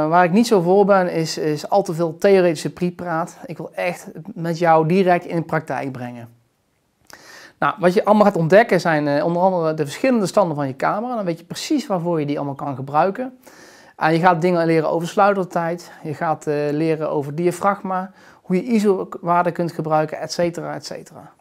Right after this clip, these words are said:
Nou, samen ga ik met jou kijken, eh, naar de ontwikkeling van jouw eigen fotografiestijl. Nou, dan kun je denken aan, eh, bijvoorbeeld de beeldtaal. Wat zegt zo'n beeld nou? Je kunt denken aan, eh, compositie. Hoe kun je zo'n beeld opbouwen?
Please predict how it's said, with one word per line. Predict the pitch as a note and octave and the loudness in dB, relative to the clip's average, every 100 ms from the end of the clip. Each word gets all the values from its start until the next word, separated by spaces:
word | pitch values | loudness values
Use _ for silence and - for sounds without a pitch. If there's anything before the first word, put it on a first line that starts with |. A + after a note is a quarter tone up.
| _ _ _ _ _ - - - - - | _ _ _ _ _ -20 -20 -20 -14 -6
Nou, | D3+ | -4
samen | C#3+ A3 B3 G#3+ | 4 6 6 6
ga | G#3 | 6
ik | F3 | 4
met | F3+ | 4
jou | F#3+ A#3+ A3+ | 6 6 6
kijken, | F#3 D#3 D3 D#3 D3 D#3 | 4 4 2 0 0 0
eh, | D#3+ D3 | 0 0
naar | D3+ E3+ | 0 0
de | |
ontwikkeling | E3+ D#3 F#3+ G#3 E3 D3 | -2 2 2 2 0 0
van | E3 | 0
jouw | D3 | 0
eigen | F#3+ B3 G3 | 2 0 0
fotografiestijl. | - E3+ - C3 G3+ G#3 G#3 A3 | 0 -2 -2 -8 -8 -6 -4 -4
Nou, | C#4 - D3 | -4 -6 -6
dan | |
kun | D3+ E3+ | 0 2
je | |
denken | D#3 E3+ D#3 D3+ | 2 0 0 -4
aan, | C#3+ C#3+ | -4 -6
eh, | C#3 | -8
bijvoorbeeld | C3+ B2+ B2+ | -8 -10 -8
de | D#3+ | -6
beeldtaal. | D#3 G3 A3+ A3 G3+ G#3+ A#3 - | 4 6 6 2 0 0 -2 -8
Wat | F3+ - | -16 -12
zegt | F#3 F#3+ | -10 -8
zo'n | F#3 E3+ | -6 -2
beeld | E3+ E3 | 0 0
nou? | E3 D3 D3+ - - - - | 0 -2 -2 -6 -20 -20 -8
Je | D#3+ D#3+ | -4 0
kunt | E3 F3 | 2 2
denken | D#3 D3 C#3+ | 2 0 -2
aan, | D#3 D3 C#3+ | -2 -2 -4
eh, | C3+ | -4
compositie. | C#3+ E3+ D3+ D3+ A3 - A3+ | -2 -2 -2 -4 -4 -4 -6
Hoe | A#3 E3+ | -6 -10
kun | C#3+ | -10
je | C3+ | -8
zo'n | C3+ | -6
beeld | D3 E3 D#3+ | -4 -4 -2
opbouwen? | F3+ D3+ G#2 - | -2 -2 -6 -12